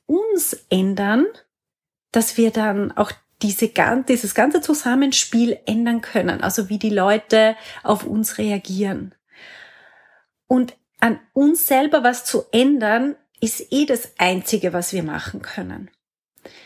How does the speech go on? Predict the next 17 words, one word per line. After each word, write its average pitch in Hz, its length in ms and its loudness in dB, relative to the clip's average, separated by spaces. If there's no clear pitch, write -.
Also 214 180 -4
solange 240 540 0
wir 254 160 2
glauben, 240 800 0
dass 233 200 -2
wir 240 140 2
die 233 240 -4
anderen 302 300 2
Leute 220 280 0
alle 214 200 0
auswechseln 202 680 0
müssen, 233 400 0
<laughs> - 1000 -4
dass 240 200 2
wir 262 120 6
denen 277 320 2
irgendwie 240 680 -2